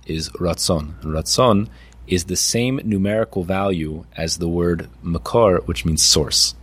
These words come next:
And this is actually intuitive, if we think about it. The, the, the source of anything is, it begins with a will. Now, let's talk about this right now. When I decide to open my mouth to speak,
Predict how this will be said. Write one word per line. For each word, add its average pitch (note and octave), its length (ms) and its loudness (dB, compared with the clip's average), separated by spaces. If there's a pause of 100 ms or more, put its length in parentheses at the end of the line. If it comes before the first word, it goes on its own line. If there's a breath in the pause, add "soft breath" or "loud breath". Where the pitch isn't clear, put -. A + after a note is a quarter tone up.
(360)
And G#2+ 120 -2
this A#2+ 140 0
is C3+ 80 -4
actually A#2 300 0
intuitive, E2 640 -2 (200)
if - 100 -16
we - 60 -4
think E2+ 220 -4
about D#2 200 2
it. D2 100 -6
The, - 200 -6
the, F2 400 -2
the - 100 -6
source - 460 2
of A2+ 80 -4
anything F#2 640 -2 (360)
is, E2+ 440 -2
it F2 140 -4
begins F2+ 280 0
with E2 100 -4
a F2 60 0
will. E2+ 300 2 (260)
Now, A#2 80 -2
let's B2 140 -2
talk C3 200 -2
about G#2+ 180 0
this - 180 -2
right F2 140 0
now. D#2+ 260 0
When G#2+ 240 -2
I A#2+ 120 0
decide A2+ 380 0
to G2 80 0
open F#2+ 240 0
my F2 120 -2
mouth E2 340 -4
to D2+ 80 -8
speak, - 460 -8